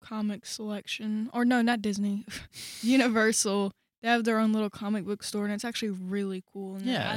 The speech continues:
Speaker 2: it's, uh,
Speaker 1: love
Speaker 2: not
Speaker 1: it.
Speaker 2: Islands of Adventure Park? Yeah.
Speaker 1: Yes. Yeah. I wanted to buy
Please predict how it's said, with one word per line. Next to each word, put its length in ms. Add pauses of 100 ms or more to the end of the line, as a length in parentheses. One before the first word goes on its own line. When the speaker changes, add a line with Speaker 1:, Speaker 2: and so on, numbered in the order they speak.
Speaker 2:
it's, 80 (440)
uh, 60
Speaker 1:
love 160
Speaker 2:
not 160
Speaker 1:
it. 60
Speaker 2:
Islands 260
of 60
Adventure 360
Park? 280 (180)
Yeah. 420
Speaker 1:
Yes. 560
Yeah. 400 (180)
I 100
wanted 260
to 80
buy 220